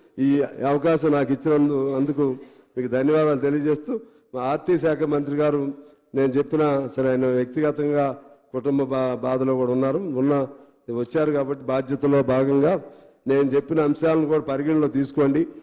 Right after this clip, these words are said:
నేను క్రింది స్థాయి ఉన్నటువంటి, అంటే అందరికీ క్రింది స్థాయి ప్రజలు, అందరి సంక్షేమం రాష్ట్రం అంతా ఉంటది కాబట్టి,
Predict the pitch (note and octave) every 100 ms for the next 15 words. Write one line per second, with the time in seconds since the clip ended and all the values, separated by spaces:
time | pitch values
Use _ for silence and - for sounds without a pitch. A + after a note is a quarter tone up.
0 | - _ C#3 C3+ C#3 C3 B2+ B2 - D#3
1 | F3 E3+ E3+ E3 E3 D#3+ D#3 D3+ D3+ D3+
2 | D3+ D3 D3 - - _ B2+ C#3 G#3 C3+
3 | E3+ F3+ F#3+ G3 F#3+ E3+ D#3+ E3 F3+ F3
4 | F3 D#3+ C3+ - _ _ C#3+ D#3 E3 F3
5 | E3+ D3 D#3 E3+ D#3 C3+ C#3+ D#3+ D#3 D#3+
6 | D3+ C#3+ C#3+ D#3 D#3 C#3 C#3 C3 C#3+ C#3+
7 | C#3+ D3 F#3